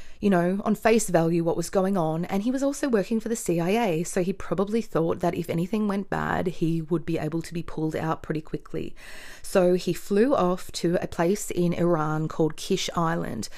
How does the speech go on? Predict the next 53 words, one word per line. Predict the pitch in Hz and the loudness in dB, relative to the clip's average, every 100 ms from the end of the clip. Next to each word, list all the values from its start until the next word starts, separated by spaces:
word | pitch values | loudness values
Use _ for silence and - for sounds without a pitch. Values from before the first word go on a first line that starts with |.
| - - - | -14 -14 -4
which | 180 175 | -2 0
is | 185 | -2
actually | 233 - 269 | -2 0 0
a | |
tourist | - 202 226 - | 0 0 0 0
destination | 170 - - 156 160 - 156 | -2 -2 -2 0 0 0 0
in | 156 | 0
the | 156 | 0
Persian | - 160 156 160 | 2 2 2 -2
Gulf, | 160 175 185 - | 2 2 2 0
believe | 156 151 156 | 0 0 0
it | |
or | 156 | -2
not. | 156 160 233 - | -4 -4 -4 0
They're | 185 | 2
really | 170 180 233 | 2 4 2
trying | - 202 196 | 0 -2 -2
to | 190 - | -2 -6
push | - 220 - | -4 -4 -4
this, | - - 226 - - - - | -2 -2 -2 -6 -10 -12 -2
um, | 160 156 156 | 2 2 2
like | 160 170 - | 0 0 -2
people | 170 - 165 | -4 -2 -2
would | 160 | -2
go | - 156 | 0 0
on | 143 | 0
holidays | 156 160 156 151 - | -2 0 2 2 -2
to | - 151 | -2 -2
Iran. | 147 190 202 180 208 - - - | 2 4 4 4 0 -6 -12 -4
Um, | - 170 175 175 | 2 2 2 0
but | 185 233 - | 4 4 4
it's | 214 | 0
also | - 294 - 190 175 | -2 -2 0 2 2
on | 165 | 2
top | - 160 | 0 -2
of | 175 160 | 0 -2
that, | 147 185 233 | -2 0 0
like | 170 - | 0 2
many | 190 247 277 | 2 2 2
of | 202 | 2
these | 160 165 | 0 -2
tourist | - 156 - | -4 -4 -4
destinations, | - - - 101 98 - 110 208 233 | -4 -4 -6 -6 -6 -6 -4 -4 -2
one | 196 190 | 0 0
of | 185 | 0
the | 185 | 2
biggest | 175 175 180 - | 2 2 0 -2
strongholds | - - 151 151 160 156 156 | -4 -2 -2 -2 -2 -2 -2
of | - 165 156 | -2 -2 -2
organized | 160 160 170 156 156 - | -2 -2 0 -2 -4 -6
crime | - 156 147 151 | -2 0 0 -4
in | - 160 160 | -4 -2 -2
Iran. | - 190 233 107 113 | 0 2 2 0 -6